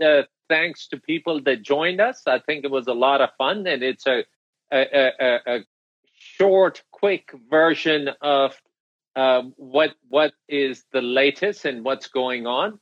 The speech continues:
Um, we will do this, uh, uh, I guess, on a regular schedule, so be on a, on a lookout. Uh, we will announce it in, in advance,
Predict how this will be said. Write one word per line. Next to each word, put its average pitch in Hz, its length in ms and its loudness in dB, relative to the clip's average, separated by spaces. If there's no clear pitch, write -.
Um, 127 400 2
we 185 160 2
will 165 260 0
do 202 400 -2
this, 147 560 0
uh, 131 340 0
uh, 131 40 -6
I 120 360 0
guess, 139 320 -2
on 131 120 -2
a 123 300 -4
regular 135 640 0
schedule, 147 500 -4
so - 160 -4
be 139 240 -2
on 143 120 -2
a, 127 300 -2
on 127 140 -12
a 120 80 -4
lookout. 120 640 0
Uh, 123 220 2
we 127 140 -2
will 120 200 -2
announce 117 420 -2
it 120 100 -4
in, 113 380 -10
in 110 200 0
advance, 170 520 0